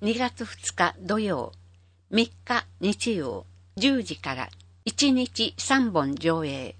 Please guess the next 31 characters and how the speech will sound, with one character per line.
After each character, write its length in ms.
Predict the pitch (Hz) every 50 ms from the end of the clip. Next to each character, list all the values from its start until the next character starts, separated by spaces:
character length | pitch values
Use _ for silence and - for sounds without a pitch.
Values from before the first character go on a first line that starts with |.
| - - - _ _ _ _ _ _ _ _ _ _ _ _ _ _ _ _ _
作 280 | - - 233 - - -
品、 400 | - - 247 240 226 208 202 - - - - - _ _ _ _ _ _ _ _ _ _ _ _ _
稲 280 | _ 196 220 247 254 247
妻、 360 | - - 214 202 202 196 - - - - - - - _ _ _ _ _ _ _ _ _
昭 240 | _ - 269 277 277
和 120 | 269 269 262
二 220 | 254 254 254 240
十 200 | - 208 180 160
七 320 | 156 - - - - 147
年。 220 | 139 131 127 131 - - - - - _ _ _ _ _ _ _
出 320 | - - - - 254 269
演、 320 | 247 240 233 214 196 196 - - - - - - _ _ _ _ _
高 280 | - 226 226 - 285 277
峰 300 | 254 233 196 170 143 151
秀 280 | - 220 175 156 135 - -
子、 220 | - 123 - - - - - - - -
三 200 | 208 240 269 262
浦 160 | 247 247 220
光 160 | 202 202 208
子 400 | - - - - - - - - - -
ほ 80 | - 165
か。 260 | - - 170 160 - - - - - - _ _ _ _ _ _ _ _ _ _ _ _ _ _ _ _
濁 340 | 185 208 233 240 269 262 247
り 200 | 240 226 208 208
絵、 160 | 202 - - - - - - - - _ _ _ _ _ _
昭 280 | - - 254 262 254
和 120 | 254 254 233
二 220 | 220 240 247 220
十 200 | - 165 143 117
八 380 | - - - 180 - - 190 165
年。 220 | 135 120 107 101